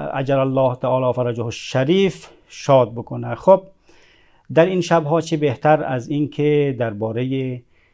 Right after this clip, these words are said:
غدیر و اون واقعهٔ غدیر و جریان ساز صحبت کنیم. به همین خاطر امشب هم در خدمت کارشناس گرانقدر جناب حجت الاسلام و المسلمین استاد فیاضی هستیم. جناب استاد،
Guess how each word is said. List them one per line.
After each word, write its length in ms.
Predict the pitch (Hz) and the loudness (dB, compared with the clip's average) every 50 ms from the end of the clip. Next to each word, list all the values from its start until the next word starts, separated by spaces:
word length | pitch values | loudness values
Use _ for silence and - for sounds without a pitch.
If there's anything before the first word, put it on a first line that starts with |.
| _ _ _ _ - 104 101 | _ _ _ _ -16 -8 -6
غدیر 640 | 110 117 110 104 135 143 143 139 135 127 113 85 - - - - - | -4 -4 -2 0 2 2 2 2 0 -2 -4 -10 -14 -20 -20 -14 -12
و 60 | 135 | -8
اون 240 | 131 135 139 139 131 | -4 -2 0 0 0
واقعهٔ 500 | 120 120 110 - - 127 127 127 123 110 | 0 -2 -2 -4 -6 -6 -4 -4 -4 -4
غدیر 500 | 107 113 110 104 117 131 139 135 127 117 | -4 -4 -4 -2 -2 -2 -2 -2 -2 0
و 300 | 117 117 113 110 110 104 92 80 _ _ _ _ _ _ _ _ _ _ _ _ _ _ - 170 | 0 0 0 0 -2 -4 -6 -12 _ _ _ _ _ _ _ _ _ _ _ _ _ _ -20 -8
جریان 540 | 139 151 135 127 123 127 123 131 131 127 120 | -6 -4 -2 -2 -2 -2 -2 -2 -2 -4 -4
ساز 440 | 117 - - - 170 175 180 170 - | -6 -8 0 4 6 6 6 6 4
صحبت 500 | 160 - 143 127 110 113 120 113 - - | 2 0 -2 -2 0 0 -2 -2 -4 -6
کنیم. 360 | - 127 117 110 110 110 107 | -10 -10 -8 -8 -8 -8 -6
به 100 | 107 120 | -6 -4
همین 220 | 107 127 143 151 151 | -2 0 0 0 0
خاطر 320 | - 143 139 143 143 127 | 0 -2 -2 -2 -4 -4
امشب 300 | 123 117 - - 143 135 | -6 -4 0 0 0 0
هم 160 | 135 139 139 131 | 0 0 0 0
در 80 | 123 | -2
خدمت 640 | 113 - 123 113 120 139 135 - 151 143 143 139 139 - - - - - - - _ _ | -2 -2 -4 -2 -2 -2 0 2 2 2 2 0 -2 -6 -14 -20 -20 -20 -20 -20 _ _
کارشناس 600 | - 117 117 110 - 131 120 123 123 120 - - | -6 -6 -6 -4 -4 -2 -2 -2 -2 -2 -2 -4
گرانقدر 1000 | 131 127 127 123 117 113 113 120 113 117 113 110 104 - 147 156 160 156 147 151 | -4 -2 -2 -4 -4 -6 -6 -6 -4 -4 -4 -6 -2 4 6 6 6 6 4 2
جناب 420 | 123 104 113 117 113 117 113 113 110 | -2 -2 -4 -4 -4 -4 -4 -4 -6
حجت 260 | 107 113 120 110 - | -6 -6 -6 -6 -8
الاسلام 460 | 107 101 - - 131 143 160 165 165 | -10 -10 -8 -2 2 2 4 4 4
و 40 | 160 | 2
المسلمین 580 | 156 147 151 139 - - 143 143 143 139 131 | 2 0 -2 -4 -6 -6 -6 -4 -4 -4 -4
استاد 480 | 131 110 - - 135 131 127 123 - - _ | -6 -8 -6 -4 -2 -2 -2 -2 -6 -10 _
فیاضی 420 | - 123 113 113 117 110 110 - 147 | -6 -4 -4 -4 -4 -6 -2 -2 0
هستیم. 400 | 143 156 - - - 147 143 120 | 0 0 -4 -4 -4 -4 -4 -4
جناب 280 | 120 113 120 120 117 | -4 -4 -6 -6 -6
استاد، 360 | 127 117 - - 143 143 147 | -8 -12 -6 -2 -2 -2 -2